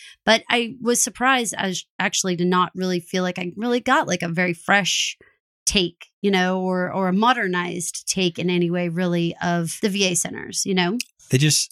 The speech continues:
Speaker 2: I think the goal was to make it familiar enough that you understood what was going on without needing to s-, tell a lot. Intermingled with all this, Kevin and his one-day passion project, which is Uncle Nicky, is Rebecca having shown up.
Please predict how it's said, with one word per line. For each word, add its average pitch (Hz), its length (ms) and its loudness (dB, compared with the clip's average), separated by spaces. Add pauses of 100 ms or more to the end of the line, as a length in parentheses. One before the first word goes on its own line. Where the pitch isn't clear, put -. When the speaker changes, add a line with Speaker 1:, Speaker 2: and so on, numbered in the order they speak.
Speaker 2:
I 123 80 4
think 151 300 2
the - 80 -4
goal 117 240 4
was 101 180 0
to - 100 0
make 104 200 4
it 101 80 -4
familiar 104 400 4
enough 92 580 0
that 95 400 2
you 98 140 4
understood 95 340 2
what 90 140 -6
was 92 100 0
going 90 260 2
on 87 200 2
without 87 240 -2
needing 85 220 -2
to 82 60 -10
s-, - 160 -4 (120)
tell - 180 0
a 80 80 -8
lot. 78 420 -8
Intermingled 147 880 4
with 98 200 0
all 110 200 4
this, - 680 0
Kevin 107 600 2 (240)
and 95 180 -2
his 90 500 -2
one-day 104 500 4
passion 107 420 2
project, 95 540 0
which - 140 -4
is 87 200 -4
Uncle 101 220 0
Nicky, 90 460 2 (160)
is 98 500 2
Rebecca 98 720 0
having 92 300 0
shown 90 360 2
up. 85 140 0